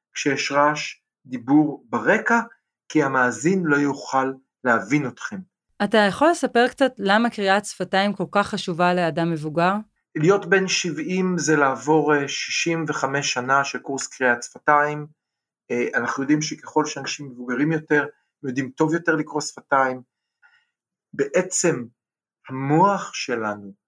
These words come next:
Speaker 1: לוקח מידע חזותי ומעביר אותו ישירות לקורטקס האודיטורי, כאילו הוא מידע שמיעתי.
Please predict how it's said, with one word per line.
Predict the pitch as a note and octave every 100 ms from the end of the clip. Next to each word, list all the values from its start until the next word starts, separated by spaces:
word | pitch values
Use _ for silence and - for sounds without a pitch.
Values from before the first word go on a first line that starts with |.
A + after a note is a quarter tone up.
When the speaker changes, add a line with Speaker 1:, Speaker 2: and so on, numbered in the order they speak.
| _
Speaker 1:
לוקח | B2 A#2 - - E3 C3+ -
מידע | B2 B2+ B2+ A#2 D#3+ D#3 B2 - -
חזותי | - B2+ - - - F3+ C4 - _ _ _ _
ומעביר | B2+ A#2 G#2+ B2+
אותו | D#3 E3+ D#3
ישירות | B2+ - B2 C#3 E3+
לקורטקס | B2+ - D3 D3 D#3 -
האודיטורי, | B2+ A2+ G#2+ E3 E3 G3 F#3+ _ _ -
כאילו | - - F#3+ F#3+
הוא | F3+ C#3+
מידע | C3 A2 C3+ C3
שמיעתי. | - - B2 - _ A2+